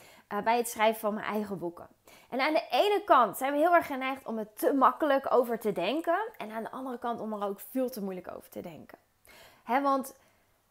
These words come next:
het werkt niet zo simpel als gewoon zeggen: "Ja, ik heb hier een agenda en ik heb, eh, hierin, eh, hier heb ik een uurtje tijd en daar heb ik een uurtje tijd en daar heb ik ook een uurtje tijd. Dus schrijf ik dan mijn boek wel eventjes."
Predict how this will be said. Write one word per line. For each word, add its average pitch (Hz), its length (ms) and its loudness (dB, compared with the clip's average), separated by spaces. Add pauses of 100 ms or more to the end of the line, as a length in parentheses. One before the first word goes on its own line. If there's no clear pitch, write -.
(280)
het 302 160 6
werkt 359 200 8
niet 403 280 8
zo 370 140 2
simpel 381 720 6
als 294 260 6
gewoon 269 360 2
zeggen: 262 320 0
"Ja, 247 180 6
ik 196 80 0
heb 226 160 4
hier 285 260 2
een 240 80 0
agenda 277 800 0
en 214 420 -2
ik 214 140 -6
heb, 190 340 -4
eh, 170 280 0
hierin, 262 680 2
eh, 208 120 -2
hier 226 420 0
heb 226 120 -4
ik 214 100 -8
een 226 120 -6
uurtje 254 300 -6
tijd 226 360 2
en 196 120 -10
daar 220 120 2
heb 226 120 2
ik 226 100 -16
een 214 160 -4
uurtje 214 280 -6
tijd 196 280 0
en - 80 -8
daar 190 100 -12
heb 190 140 -6
ik 220 80 -4
ook 370 200 4
een 339 120 -2
uurtje 339 320 -4
tijd. 262 380 -2
Dus 254 640 -2
schrijf 269 420 -4
ik 220 160 -4
dan 240 200 0
mijn 180 280 -6
boek 294 200 -2
wel 269 220 0
eventjes." 262 800 -4